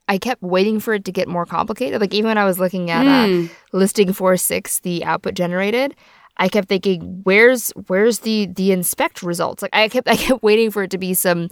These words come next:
Speaker 1: like, really complex thing where I would only understand, you know, one line here or there. And I was like, "I understand this. This doesn't make sense." Um, but yeah, this was a lot more straightforward than I, I thought it was gonna be. So I was really relieved about that.
Speaker 2: Cool.
Speaker 1: So the next piece and the final piece for this week is calling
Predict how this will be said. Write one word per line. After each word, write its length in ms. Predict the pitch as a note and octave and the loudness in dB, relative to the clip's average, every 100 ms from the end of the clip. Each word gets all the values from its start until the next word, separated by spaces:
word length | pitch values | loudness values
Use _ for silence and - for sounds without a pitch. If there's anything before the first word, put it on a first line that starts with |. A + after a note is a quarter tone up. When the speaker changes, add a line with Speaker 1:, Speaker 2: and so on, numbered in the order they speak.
| - - - - | -12 -20 -20 -6
Speaker 1:
like, 140 | F3+ F#3 | -4 2
really 260 | G#3+ G3+ | 4 4
complex 600 | - - G3 G3 F#3+ - | 4 2 2 2 -2 0
thing 260 | - F#3 F3+ | 4 4 4
where 120 | F3 | 2
I 40 | E3+ | 4
would 140 | E3+ | 4
only 280 | F3 F3 F3 | 2 0 0
understand, 600 | E3 E3+ - E3+ E3 E3 | 0 0 -2 -2 -2 -4
you 60 | D#3+ | -4
know, 100 | D#3+ | -2
one 240 | E3+ E3+ | 0 0
line 220 | E3+ E3+ | 0 -2
here 160 | E3 E3 | -2 -4
or 60 | |
there. 200 | D#3+ E3 | -2 0
And 80 | E3 | -2
I 40 | E3 | -2
was 100 | E3 | -2
like, 100 | D#3+ | 0
"I 120 | F#3 | 2
understand 400 | B3+ B3 A#3 F3+ | 4 4 2 0
this. 160 | - | -4
This 80 | F3 | -2
doesn't 180 | G3 G#3 | 0 2
make 180 | G#3 F#3+ | 2 2
sense." 280 | F3+ - - - - - - | -2 -2 -10 -12 -20 -12 0
Um, 360 | - - D#2+ - F#3 | 4 4 2 -6 -2
but 180 | F#3+ | 2
yeah, 180 | G#3+ F#3 - | 2 2 0
this 180 | G3+ | -4
was 180 | B3 A#3 | 0 0
a 80 | F#3+ | 2
lot 280 | F3 F#3+ F#3 | 2 2 2
more 140 | F3+ | -2
straightforward 440 | F3+ F3+ F3 F3 E3+ | -2 -2 4 4 4
than 80 | E3+ | 0
I, 180 | D#3+ - D#3 | -2 -4 -4
I 120 | D#3 | -2
thought 240 | E3 D#3+ | 2 2
it 80 | D#3 | 0
was 160 | D#3 - | -4 -6
gonna 160 | D#3 | -8
be. 180 | C3+ - | -8 -8
So 140 | - - | -8 -6
I 180 | - D3+ | -6 -6
was 160 | - | -8
really 140 | - - | -10 -10
relieved 300 | - - - | -10 -12 -12
about 140 | - | -14
that. 160 | - - _ _ - - | -16 -20 _ _ -20 -10
Speaker 2:
Cool. 280 | E3 - _ _ _ _ - | -8 -8 _ _ _ _ -2
Speaker 1:
So 220 | B3 G#3+ | 2 2
the 100 | G3+ | 2
next 240 | E4 - | -4 -4
piece 180 | A#3 G#3 | -4 -4
and 80 | F3+ | -2
the 40 | |
final 260 | F3+ A#4 B4 | 0 0 0
piece 240 | B3 A3 | -4 -8
for 360 | - F#3 F3+ E3+ F#3 | -2 2 4 2 0
this 260 | F3 - | -4 -2
week 240 | G3 C#4 - | -4 -6 -2
is 260 | F3+ E3+ - | 0 0 -2
calling 480 | - C4+ D#4 D#4+ | 0 0 0 -4